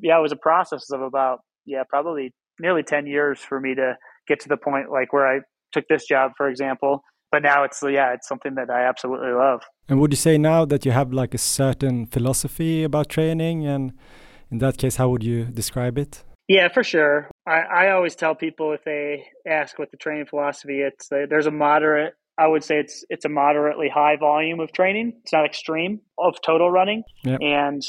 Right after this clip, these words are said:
Speaker 1: uh, moderately high volume of threshold, uh, work. But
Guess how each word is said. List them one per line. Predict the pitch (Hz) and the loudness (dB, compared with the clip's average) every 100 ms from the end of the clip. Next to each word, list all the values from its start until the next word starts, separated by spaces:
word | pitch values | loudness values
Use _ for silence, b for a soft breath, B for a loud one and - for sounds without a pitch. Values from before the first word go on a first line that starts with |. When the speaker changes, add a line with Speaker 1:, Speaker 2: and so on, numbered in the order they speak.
| - | 0
Speaker 1:
uh, | 143 139 135 135 - - | 2 4 2 0 -6 -2
moderately | 139 147 147 151 | 2 4 2 2
high | 135 147 143 | 4 4 2
volume | 143 143 139 | 2 2 0
of | 135 127 | -2 0
threshold, | 151 143 170 170 175 _ _ 160 | 0 2 2 2 0 _ _ 0
uh, | 147 147 | 4 4
work. | 147 175 185 - - _ - | 4 4 2 -2 -20 _ 0
But | 180 170 | 4 4